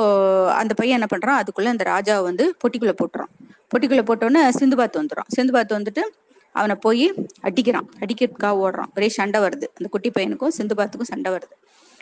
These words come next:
மாறி மாறி தப்பிச்சு தப்பிச்சு தப்பிச்சு தப்பிச்சு எல்லாம் ஓடிண்டே இருக்காங்க.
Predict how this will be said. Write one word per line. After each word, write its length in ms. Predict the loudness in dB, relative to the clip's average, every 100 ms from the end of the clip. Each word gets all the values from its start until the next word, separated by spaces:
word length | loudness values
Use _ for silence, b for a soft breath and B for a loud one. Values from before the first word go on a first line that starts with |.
| b
மாறி 220 | -2 0 2
மாறி 220 | 2 2
தப்பிச்சு 340 | 0 -4 -2
தப்பிச்சு 280 | -2 -2 -2
தப்பிச்சு 320 | -4 -4 -6 -10
தப்பிச்சு 160 | -2
எல்லாம் 380 | -2 0 0 0
ஓடிண்டே 200 | -2 -2
இருக்காங்க. 380 | -2 -4 -8